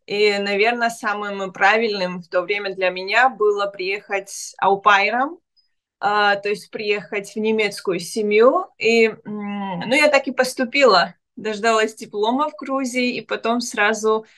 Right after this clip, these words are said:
а, переехала в Германию в одну очень хорошую семью.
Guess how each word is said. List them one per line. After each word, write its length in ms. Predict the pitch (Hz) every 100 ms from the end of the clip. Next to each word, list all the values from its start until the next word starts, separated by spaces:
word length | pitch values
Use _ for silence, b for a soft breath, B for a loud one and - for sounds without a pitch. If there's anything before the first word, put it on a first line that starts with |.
| b b b
а, 280 | - 202 196
переехала 720 | 196 196 190 202 - 196 190
в 100 | 185
Германию 840 | 180 185 185 190 220 208 202 196
в 40 | 185
одну 260 | 175 185 180
очень 300 | 196 - -
хорошую 460 | 175 175 175 175
семью. 680 | 175 - 180 180 202 262 311